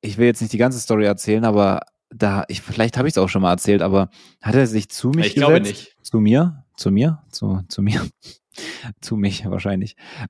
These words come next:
Speaker 1: Auf jeden Fall, ähm, wollte mir, er mir dann ein Video zeigen. „Yo, kennst du das und das Video?“ Ich so, <laughs> „Erstens, laber mich nicht voll.“ Ich hab's mir natürlich nur gedacht, weil ich bin dann auch wieder viel zu lieb in solchen Situationen.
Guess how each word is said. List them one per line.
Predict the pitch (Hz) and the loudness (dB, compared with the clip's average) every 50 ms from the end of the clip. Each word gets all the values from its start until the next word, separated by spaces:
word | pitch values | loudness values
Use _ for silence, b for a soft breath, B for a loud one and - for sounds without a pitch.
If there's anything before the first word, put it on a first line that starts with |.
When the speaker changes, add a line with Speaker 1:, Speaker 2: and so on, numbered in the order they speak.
| - | -4
Speaker 1:
Auf | - 117 117 | -2 0 0
jeden | 147 156 139 | 0 -2 -2
Fall, | - 117 113 131 156 - _ _ _ _ _ _ _ _ _ _ _ _ | -4 -4 -6 -6 -8 -12 _ _ _ _ _ _ _ _ _ _ _ _
ähm, | 110 110 110 107 107 107 107 107 104 101 107 - _ _ _ _ _ _ _ _ _ _ _ _ | 2 4 4 2 2 0 0 0 -2 -4 -6 -12 _ _ _ _ _ _ _ _ _ _ _ _
wollte | - 117 131 135 143 127 | 2 2 4 4 2 2
mir, | 135 135 - - | 0 0 -2 0
er | 127 131 | -2 0
mir | 131 131 127 | 2 2 2
dann | 117 123 117 113 | 2 2 2 2
ein | 110 101 104 | 0 -2 -2
Video | 147 190 196 - 120 107 | -4 0 2 2 2 2
zeigen. | 95 - 104 90 90 90 92 95 98 110 - _ _ _ _ _ B B B B B _ | 2 0 0 2 2 2 2 0 -2 -4 -10 _ _ _ _ _ B B B B B _
„Yo, | 117 131 143 147 | 2 4 4 4
kennst | - - 147 143 135 - | 2 0 -2 -2 -2 -6
du | 135 | -4
das | 123 135 151 143 139 | 0 0 0 0 0
und | 135 127 | -2 -2
das | 123 107 110 | -4 -4 -2
Video?“ | 131 165 143 117 101 98 92 | -6 -2 0 0 0 0 0
Ich | 98 - | -2 -4
so, | - 101 98 101 101 113 - - - _ B B B B B B B B _ _ | -6 -6 -4 -4 -4 -6 -6 -10 -14 _ B B B B B B B B _ _
<laughs> | - - - - - - - - - - | -12 -10 -10 -10 -12 -14 -16 -18 -10 -8
„Erstens, | 117 107 - - - 113 104 - - - | -8 -8 -8 -6 -6 -6 -6 -6 -8 -4
laber | 101 95 101 107 110 110 | -2 0 2 2 2 2
mich | 107 101 - | 0 -2 -2
nicht | 107 98 - | -4 -6 0
voll.“ | - 110 117 113 | 2 2 2 2
Ich | 101 - | 2 0
hab's | 110 98 - - | -4 -4 -2 0
mir | 110 | 0
natürlich | 104 101 - 110 101 | 0 0 -2 -4 -2
nur | 107 107 98 | -2 -2 -2
gedacht, | 98 87 110 117 120 - - | 0 0 0 0 0 0 -2
weil | 104 101 | -2 -2
ich | 92 - | 0 -2
bin | 110 107 | -2 -2
dann | 107 104 | -2 -2
auch | 98 98 92 | -2 -2 -2
wieder | 107 104 101 | 0 0 0
viel | - - 113 95 | 2 0 -2 -2
zu | - 107 | 0 0
lieb | 98 113 117 - | 2 2 2 2
in | 139 127 | 0 0
solchen | 120 127 127 123 123 | 2 0 0 0 -2
Situationen. | 123 123 - 127 123 117 - 131 127 135 143 143 | -6 -2 2 2 0 2 2 2 2 2 0 -4